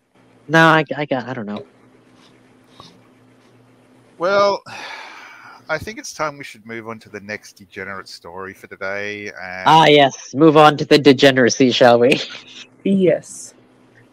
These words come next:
Speaker 2: Uh,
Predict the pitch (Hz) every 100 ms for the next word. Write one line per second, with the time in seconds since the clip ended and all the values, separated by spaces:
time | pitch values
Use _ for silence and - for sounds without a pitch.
0 | _ _ _ _ _ _ _ _ _ -
1 | 226 185 - 202 190 110 107 107 104 101
2 | 95 90 87